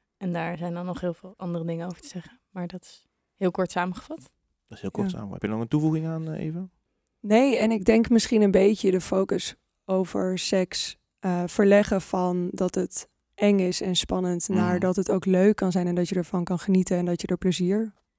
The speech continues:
Speaker 3: aan kan beleven.
Speaker 2: Ja, dus het, het normaliseren, eh, dat betekent eigenlijk dat het nog niet normaal is om erover te praten.
Speaker 1: Nee, nee.
Speaker 2: Of niet genoeg.
Speaker 1: Nou, ik denk dat het wel komt nu dat mensen erover praten, maar ik denk
Speaker 2: Mhm.
Speaker 1: dat het nog niet genoeg is. En ik denk ook dat er,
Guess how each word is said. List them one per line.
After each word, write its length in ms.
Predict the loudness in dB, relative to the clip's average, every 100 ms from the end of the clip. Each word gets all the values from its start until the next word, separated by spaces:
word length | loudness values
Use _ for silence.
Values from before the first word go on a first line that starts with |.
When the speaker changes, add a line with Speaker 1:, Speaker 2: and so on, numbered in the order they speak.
| _ _ -4
Speaker 3:
aan 120 | -2
kan 160 | 0
beleven. 460 | -2 -2 -6 -10 -16 _ 2
Speaker 2:
Ja, 280 | 4 4 2 _ _ _ _
dus 200 | -12 -10 -8
het, 160 | -10 -10
het 120 | -6
normaliseren, 920 | -2 0 2 0 0 0 0 0 -2
eh, 220 | 0 -4 -4
dat 180 | -10 -10
betekent 340 | -2 -2 0
eigenlijk 320 | 0 0 0
dat 80 | -2
het 100 | -2
nog 160 | -4 -4
niet 320 | -6 -8 -14
normaal 400 | -8 0 2 2
is 240 | -2 -10 _
om 120 | -8
erover 200 | -4 -4
te 60 | -6
praten. 360 | -6 -4 -4 -8 -2
Speaker 1:
Nee, 400 | 0 -2 -6 -14 -6
nee. 380 | 0 0 0 -6
Speaker 2:
Of 60 | -8
niet 120 | -2
genoeg. 380 | 2 2 0 -4
Speaker 1:
Nou, 240 | 4 4
ik 100 | 4
denk 160 | 0 0
dat 120 | -2
het 120 | -4
wel 160 | -4 -4
komt 360 | -2 -2 0 2
nu 260 | 2 2
dat 160 | 0 0
mensen 280 | 0 0 -4
erover 200 | -6 -6
praten, 320 | -4 -4 -2
maar 100 | -4
ik 60 |
denk 120 | -2 -2
Speaker 2:
Mhm. 80 |
Speaker 1:
dat 80 | -2
het 100 | -4
nog 100 | -2
niet 180 | -2 -2
genoeg 360 | -2 0 -2 -2
is. 340 | -6 -6 -12 -16 -6
En 100 | -4
ik 120 | 0
denk 240 | 0 -2 -2
ook 340 | 2 2 2
dat 180 | -4 -2
er, 240 | -4 -6